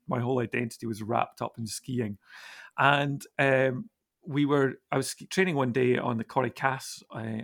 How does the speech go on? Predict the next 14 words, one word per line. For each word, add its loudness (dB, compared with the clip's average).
a -18
bit -4
of -12
the -14
Corrie -4
Cass -8
called -10
the -12
Gun -2
Barrel, -2
and 4
I 0
slipped -6
over -4